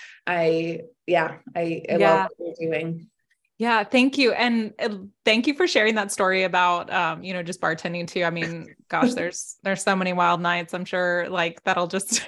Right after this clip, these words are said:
Speaker 2: <laughs> after this conversation, I'll probably start remembering too. Um, but I think, like, some key things of what you said there too is, you know,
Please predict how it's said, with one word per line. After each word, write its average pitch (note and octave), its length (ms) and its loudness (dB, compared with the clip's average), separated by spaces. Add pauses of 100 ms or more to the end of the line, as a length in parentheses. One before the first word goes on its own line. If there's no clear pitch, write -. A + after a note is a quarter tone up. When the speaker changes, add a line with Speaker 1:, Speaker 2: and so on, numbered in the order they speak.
Speaker 2:
<laughs> - 100 4
after - 280 6
this C4 200 4
conversation, G#3 520 4
I'll G3 120 0
probably G3 240 0
start F3+ 240 -2
remembering F#3 480 -2 (480)
too. G3 240 6
Um, F3+ 640 4
but A3 360 2
I A#3 140 2
think, B3 320 -2
like, A3+ 160 2
some G#3 220 -6
key G3+ 260 -2
things F#3+ 340 -2
of F3+ 120 0
what E3+ 180 0
you F#3 80 -4
said E3+ 240 0
there E3+ 180 -2
too E3+ 480 -4
is, F3 400 -2
you F#3+ 100 -2
know, E3 340 -4